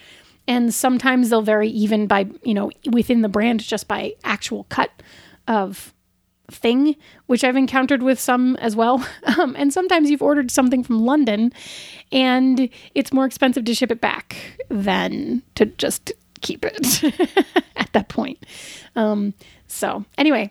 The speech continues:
so, uh, yeah, Cats Like Us. Check them out.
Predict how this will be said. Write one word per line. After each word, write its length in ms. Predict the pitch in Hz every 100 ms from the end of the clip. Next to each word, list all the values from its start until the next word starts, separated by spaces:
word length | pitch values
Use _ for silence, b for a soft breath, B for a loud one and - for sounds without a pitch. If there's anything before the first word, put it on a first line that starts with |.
| _
so, 420 | - 320 285 277 -
uh, 200 | 262 262
yeah, 220 | 269 214
Cats 320 | - 302 311
Like 160 | 311 294
Us. 340 | 226 - - - _ _ _ _ _ _ _ _
Check 120 | - -
them 100 | 202
out. 260 | - -